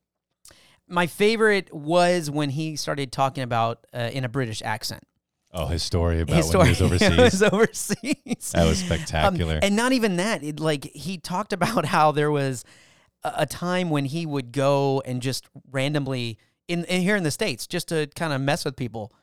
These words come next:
Speaker 2: His
Speaker 1: Just walk
Speaker 2: British,
Speaker 1: up
Speaker 2: hi-
Speaker 1: and just start talking in a British accent.
Speaker 2: His British accent is quite good. Do you have a sample of it?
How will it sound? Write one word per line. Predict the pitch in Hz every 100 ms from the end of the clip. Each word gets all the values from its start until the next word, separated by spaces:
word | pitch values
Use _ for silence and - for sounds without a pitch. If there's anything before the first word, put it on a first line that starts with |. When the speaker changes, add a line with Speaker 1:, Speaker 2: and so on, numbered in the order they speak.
| _
Speaker 2:
His | 107 113
Speaker 1:
Just |
walk | 160
Speaker 2:
British, | 156 208
Speaker 1:
up |
Speaker 2:
hi- | 147
Speaker 1:
and | 151
just | 147
start | 170 139
talking | 156 151
in | 143
a | 127
British | 139 127 113
accent. | 117 - - - _ -
Speaker 2:
His | - 95
British | 120 127 113 -
accent | 104 - 78 73 -
is | 78 71 - _
quite | - 113 -
good. | 98 82 -
Do | 82
you |
have | 95 110
a | 110
sample | 123 120
of | 139
it? | 165